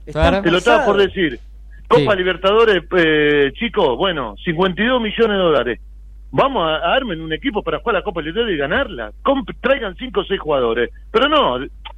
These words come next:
Speaker 3: que de renombre, pero que, que, que, que, que jueguen, que anden bien.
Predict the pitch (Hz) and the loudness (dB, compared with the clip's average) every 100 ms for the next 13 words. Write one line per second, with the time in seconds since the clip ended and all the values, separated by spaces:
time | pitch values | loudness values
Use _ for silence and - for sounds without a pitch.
0 | - 180 180 196 226 202 170 160 170 175 | -4 2 2 2 0 0 -2 -4 -4 -6
1 | 170 208 208 196 170 196 170 196 - 262 | -2 -2 -2 -6 -4 -6 -2 -2 2 2
2 | 185 233 247 202 175 277 233 110 | 2 0 0 -2 0 0 0 -4